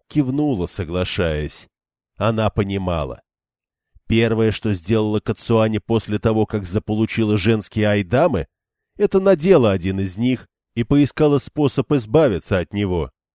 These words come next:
Конечно, она это сделала при тщательно контролируемых обстоятельствах, с женщинами, которые, она знала, помогут ей освободиться. В конечном счёте, им пришлось это сделать.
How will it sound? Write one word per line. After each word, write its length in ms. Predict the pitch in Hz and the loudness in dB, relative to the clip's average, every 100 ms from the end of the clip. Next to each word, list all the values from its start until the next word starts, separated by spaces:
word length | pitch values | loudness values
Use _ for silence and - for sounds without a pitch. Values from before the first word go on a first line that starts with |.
| _ _ _ _ | _ _ _ _
Конечно, 680 | 101 92 120 123 - 87 | -6 -2 0 0 -2 -4
она 220 | 90 101 104 | -4 -2 -2
это 180 | 104 | -4
сделала 480 | 92 - 107 98 101 | -6 -2 -2 -2 -4
при 200 | - 107 | -4 -6
тщательно 540 | - - 113 - 104 101 | -6 0 0 0 -8 -4
контролируемых 960 | 110 101 110 110 98 90 90 95 101 | -4 0 0 2 0 -2 -2 -4 -4
обстоятельствах, 1040 | 117 - - 135 156 127 87 - - 71 - _ _ _ _ _ | -6 -2 0 2 2 0 -4 -10 -12 -12 -14 _ _ _ _ _
с 140 | 90 87 | -16 -10
женщинами, 680 | 87 139 220 - 110 90 87 | -4 -2 -2 -4 -4 -4 -4
которые, 600 | 110 101 101 101 127 135 | -4 -2 0 2 2 2
она 220 | 135 139 | 0 -2
знала, 360 | 113 135 139 135 | 0 0 2 2
помогут 560 | 110 95 92 90 98 | 0 0 0 -2 -4
ей 200 | 98 101 | 0 0
освободиться. 840 | 107 123 123 139 151 139 - - 69 _ _ _ _ _ _ | 0 0 2 2 2 -2 -4 -10 -12 _ _ _ _ _ _
В 80 | _ | _
конечном 580 | - 147 147 135 - 120 | 0 0 2 -2 -4 -6
счёте, 600 | - 131 120 117 110 101 _ _ | 0 2 2 0 0 -2 _ _
им 180 | 127 120 | -4 -2
пришлось 580 | - 113 - 117 143 - | 0 -2 -4 -4 -4 -6
это 200 | - 85 | -8 -8
сделать. 600 | 78 78 87 76 - | -8 -6 -6 -6 -12